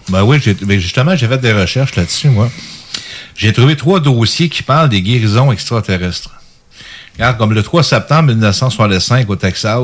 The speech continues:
il y a deux policiers, Robert Gordy et Bill McCoy,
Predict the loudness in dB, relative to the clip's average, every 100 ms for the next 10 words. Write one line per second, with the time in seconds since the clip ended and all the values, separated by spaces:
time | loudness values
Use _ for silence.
0 | -2 -2 2 0 2 0 0 -2 0 0
1 | 0 0 0 0 -2 0 0 0 -4 -20
2 | -20 -20 -14 -2 0 0 2 2 4 2
3 | 0 0 0 2